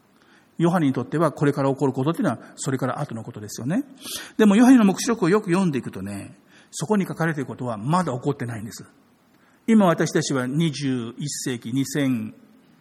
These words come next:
えー、二千二十一年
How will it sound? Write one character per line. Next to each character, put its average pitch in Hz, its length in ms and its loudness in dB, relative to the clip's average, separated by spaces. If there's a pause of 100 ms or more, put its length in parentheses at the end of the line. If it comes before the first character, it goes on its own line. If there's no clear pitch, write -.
(420)
え 107 680 -14
ー、 - 60 -20 (380)
二 123 200 -8
千 139 440 -6 (460)
二 139 180 -2
十 123 160 -6
一 113 200 -8
年 165 260 -4